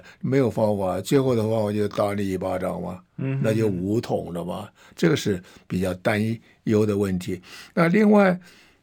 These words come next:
Speaker 1: 不是民进党当选，另外他没有讲台独，但是他们的政策跟独的结果是一样的，
Speaker 2: 嗯哼哼。
Speaker 1: 对吧？所以大陆也不能忍耐了。
Speaker 2: 实质独立。
Speaker 1: 哎，不能忍耐这个，我刚刚有讲过，最很重要的一点，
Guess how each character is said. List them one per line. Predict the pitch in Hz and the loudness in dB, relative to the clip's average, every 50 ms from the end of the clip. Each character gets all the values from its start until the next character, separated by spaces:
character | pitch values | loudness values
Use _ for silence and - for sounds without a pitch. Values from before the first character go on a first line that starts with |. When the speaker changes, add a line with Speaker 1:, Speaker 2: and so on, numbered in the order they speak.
| _ _ _ _ _ _ _ _ - | _ _ _ _ _ _ _ _ 0
Speaker 1:
不 | - 180 202 | 2 4 4
是 | 180 - 208 185 165 143 120 - - _ _ _ _ _ | 4 4 4 4 4 4 0 -2 -10 _ _ _ _ _
民 | - - 120 139 | 0 2 2 4
进 | 156 165 165 151 | 4 4 4 4
党 | 135 120 110 110 | 4 4 4 4
当 | 131 127 135 | 2 2 2
选， | 120 117 107 101 107 127 | 2 2 0 0 0 2
另 | 156 175 | 4 4
外 | 175 175 160 | 6 4 4
他 | 135 156 170 | 2 0 2
没 | 160 170 196 | 4 4 4
有 | 190 185 | 4 4
讲 | - 123 101 95 | 4 2 0 0
台 | 87 - 101 98 | -2 -2 -2 -2
独， | 95 95 98 92 110 | -2 -2 -4 -4 -2
但 | - 156 156 | 0 2 2
是 | 151 139 131 - - - - | 2 2 0 -2 -6 -16 -6
他 | - - 196 196 190 | 0 2 4 4 6
们 | 185 180 | 4 4
的 | 156 147 | 4 2
政 | 147 - 202 180 147 | 2 4 2 2 2
策 | 127 135 135 131 120 - - - _ | 2 2 2 2 0 -2 -10 -6 _
跟 | - 190 185 180 180 | 2 4 4 2 2
独 | - 135 123 156 180 | 2 4 4 6 6
的 | 190 180 | 4 4
结 | 131 139 135 156 | 4 4 4 4
果 | 175 160 131 101 | 4 4 2 0
是 | 90 - 143 139 | 2 4 4 4
一 | 131 135 | 6 6
样 | 156 185 196 180 131 | 6 6 4 4 0
的， | 95 85 76 - _ - | -2 -6 -8 -10 _ -8
Speaker 2:
嗯 | - 147 147 135 131 | -4 -2 -2 -2 -2
哼 | 139 127 127 123 | -4 -4 -6 -8
哼。 | 110 110 107 - _ _ _ _ - | -10 -12 -14 -18 _ _ _ _ -8
Speaker 1:
对 | - 90 87 | -6 -4 -2
吧？ | 87 85 80 80 - _ _ _ | -2 -2 -4 -6 -10 _ _ _
所 | - - - 113 | -8 -2 2 2
以 | 113 110 | 2 2
大 | 110 - 143 139 123 | 2 2 2 2 4
陆 | 120 120 113 | 4 4 4
也 | 101 90 87 95 92 - - - - _ _ | 2 2 0 -2 -6 -8 -12 -20 -20 _ _
不 | - 147 143 | 2 4 4
能 | 123 110 107 | 4 4 2
忍 | 104 95 80 78 | 2 0 0 -2
耐 | 85 92 92 | -2 -2 -2
了。 | 85 80 78 | -2 -2 -4
Speaker 2:
实 | - - - 156 | -2 4 4 4
质 | 170 175 170 165 | 6 6 6 4
独 | 151 - 135 135 | 6 4 2 4
立。 | 139 127 113 107 107 - _ _ _ - | 2 0 -2 -4 -8 -12 _ _ _ 0
Speaker 1:
哎， | - 104 104 | 2 2 2
不 | - - 247 254 | 2 2 2 4
能 | 254 254 | 4 6
忍 | 240 226 175 120 110 113 | 6 6 4 4 4 4
耐 | 147 190 185 | 4 4 4
这 | 175 175 | 4 4
个， | 156 143 127 131 - | 4 2 2 2 0
我 | 110 110 107 | 0 0 0
刚 | 107 143 156 160 | 0 0 2 2
刚 | 160 151 | 4 4
有 | 123 110 107 | 4 4 4
讲 | 107 - 104 87 82 | 2 0 -2 -4 -4
过， | 85 87 95 | -4 -4 -4
最 | 104 - - 196 185 | -2 2 4 4 4
很 | 165 - - 120 110 104 | 4 2 0 0 0 2
重 | - 180 190 208 | 4 4 6 6
要 | 214 202 180 | 6 4 4
的 | 127 117 | 4 4
一 | 117 110 | 4 2
点， | 95 87 85 | 2 0 -4